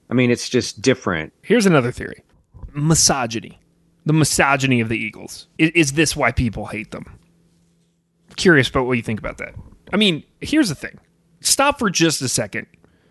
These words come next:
Speaker 2: Don't even do this out loud. Just try to name five Eagles songs to yourself, not Hotel California. And, and you're basically gonna get a bunch of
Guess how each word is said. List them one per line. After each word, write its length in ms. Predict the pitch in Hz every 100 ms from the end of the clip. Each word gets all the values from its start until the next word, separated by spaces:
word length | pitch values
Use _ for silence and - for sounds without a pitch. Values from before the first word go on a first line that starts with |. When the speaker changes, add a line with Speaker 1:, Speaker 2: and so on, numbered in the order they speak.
| _ -
Speaker 2:
Don't 180 | 196
even 160 | 302 302
do 120 | 214
this 180 | 175 151
out 160 | 131 113
loud. 220 | 98 - _ _
Just 260 | 160 196 -
try 260 | - 202 226
to 100 | 190
name 500 | 151 135 117 101 - _ _ _ _ _ _
five 260 | - 131
Eagles 260 | 131 120 110
songs 260 | 107 104 -
to 80 | 113
yourself, 340 | 113 107 -
not 180 | 117 117
Hotel 240 | 117 117
California. 520 | - 113 - - - - _ _ _ _ _ _ _ -
And, 140 | 156 -
and 160 | 160 143 139
you're 120 | 139
basically 420 | 180 156 - 147
gonna 160 | 131 117
get 100 | 117
a 60 |
bunch 200 | 113 110
of 140 | 104